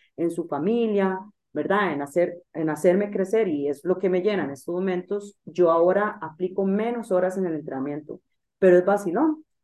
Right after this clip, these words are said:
porque ahora yo les voy a contar, eh, esta experiencia que estoy teniendo al, al combinarlo con volumen e intensidad,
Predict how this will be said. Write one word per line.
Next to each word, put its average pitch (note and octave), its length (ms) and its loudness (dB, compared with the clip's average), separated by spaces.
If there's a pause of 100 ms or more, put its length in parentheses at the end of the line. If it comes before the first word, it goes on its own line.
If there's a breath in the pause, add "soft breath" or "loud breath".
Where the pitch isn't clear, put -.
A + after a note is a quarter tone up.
(140)
porque D#3+ 240 -4
ahora D3+ 240 2
yo F3 80 2
les F3+ 140 2
voy F3+ 140 2
a F3 100 -2
contar, F3+ 680 2
eh, D3+ 460 -6
esta E3 300 -4
experiencia E3 560 0
que F3 80 -10
estoy D#3 180 -8
teniendo D#3+ 360 -2
al, E3 220 -4
al D3 160 -10
combinarlo C#3+ 480 -6
con D#3+ 160 -6
volumen C#3 300 -6
e - 40 -4
intensidad, E3 580 -4